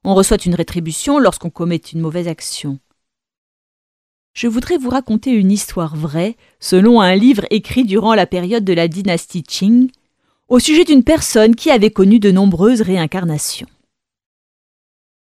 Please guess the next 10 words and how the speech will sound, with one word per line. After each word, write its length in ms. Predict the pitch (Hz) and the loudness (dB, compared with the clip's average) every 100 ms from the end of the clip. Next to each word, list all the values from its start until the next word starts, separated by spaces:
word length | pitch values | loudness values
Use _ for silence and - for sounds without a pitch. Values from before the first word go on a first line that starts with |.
| _ | _
Durant 220 | 233 269 | 2 2
la 140 | 370 214 | 2 2
dynastie 480 | 196 196 185 - 170 | 2 0 0 -6 -8
Qing, 420 | - 170 214 294 _ _ _ _ _ _ _ _ _ - | -6 -4 -4 -6 _ _ _ _ _ _ _ _ _ -4
un 120 | 202 | -4
fonctionnaire 640 | - 370 - 285 240 277 | -2 -8 -2 0 2 2
du 120 | 220 | -2
Shaanxi, 840 | 196 - 196 220 226 - - 226 - _ _ _ - | -4 -2 0 0 0 -2 -8 -8 -8 _ _ _ -2
nommé 240 | 233 208 | 0 0
Guo, 420 | 208 311 208 147 | -2 -2 0 -2